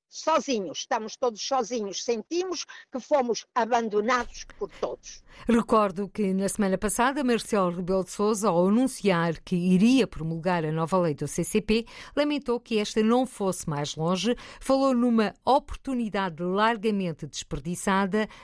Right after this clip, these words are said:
Speaker 2: de não ter obtido consenso no Parlamento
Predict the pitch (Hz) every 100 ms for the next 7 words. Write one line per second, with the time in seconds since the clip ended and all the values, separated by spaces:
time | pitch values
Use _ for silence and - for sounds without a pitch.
0 | - 175 226 208 233 285 320 - 226 185
1 | 175 - - 170 156 170 165 - 170 -
2 | 151 - 170 202 208 226 254